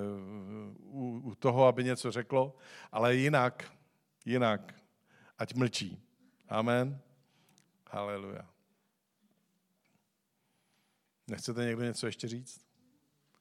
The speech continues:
Nebo je to všechno? Takže přeju dobrou chuť k nedělnímu obědu, ať se vám všechno daří a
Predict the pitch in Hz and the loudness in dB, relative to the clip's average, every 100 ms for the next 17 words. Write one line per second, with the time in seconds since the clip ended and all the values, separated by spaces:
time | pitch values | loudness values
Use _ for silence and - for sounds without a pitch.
0 | _ _ _ - 104 113 117 - 113 - | _ _ _ -6 0 2 0 -4 -6 -6
1 | 120 123 _ _ _ _ _ _ _ _ | -10 -12 _ _ _ _ _ _ _ _
2 | _ _ _ _ _ _ _ _ _ _ | _ _ _ _ _ _ _ _ _ _
3 | - 110 143 139 165 156 151 147 160 - | -8 -2 0 2 4 6 6 4 2 2
4 | 147 147 139 151 151 143 110 113 143 156 | -2 -2 -2 0 0 -4 -4 -2 0 0
5 | 160 131 - 107 - 147 139 131 - 127 | 0 -4 -10 -12 -8 -4 -2 -2 -4 -6
6 | 131 113 107 127 139 143 143 - _ - | -4 -2 -2 -2 -4 -6 -10 -20 _ -20
7 | _ _ - 110 107 110 | _ _ -8 -4 -2 -2